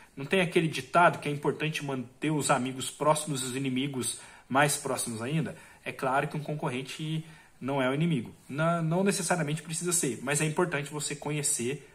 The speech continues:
aí os concorrentes, tá? E o último ponto aqui, os objetivos. O que o concorrente está buscando e onde ele quer chegar.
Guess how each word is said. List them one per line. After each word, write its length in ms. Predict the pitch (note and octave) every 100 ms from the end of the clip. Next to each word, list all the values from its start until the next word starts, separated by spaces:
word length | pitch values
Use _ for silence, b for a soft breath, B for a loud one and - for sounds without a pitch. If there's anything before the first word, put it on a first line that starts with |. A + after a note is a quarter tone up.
| b -
aí 240 | A#2+ G#2+
os 140 | A#2
concorrentes, 640 | - A#2+ C3+ A#2+ G#2 F#2+ -
tá? 220 | A2+ C3 - - _ _ _ _ _
E 120 | A#3 C4+
o 60 |
último 420 | A3 B3 B3 A3+
ponto 320 | E3+ F#3+ G3+ G3+
aqui, 200 | - G#3+
os 120 | G#3+
objetivos. 760 | B3+ C#4 D#4+ C4+ D4 A3 - b b b b -
O 140 | F3 - -
que 160 | B3
o 80 | D#4+
concorrente 400 | D4 A#3+ G#3+ A3
está 220 | - A3
buscando 400 | G3 F#3+ - G3
e 60 | A3
onde 240 | F#3 F#3
ele 100 | G3+
quer 160 | G3+ G3+
chegar. 600 | - C4+ C#3 C3+ -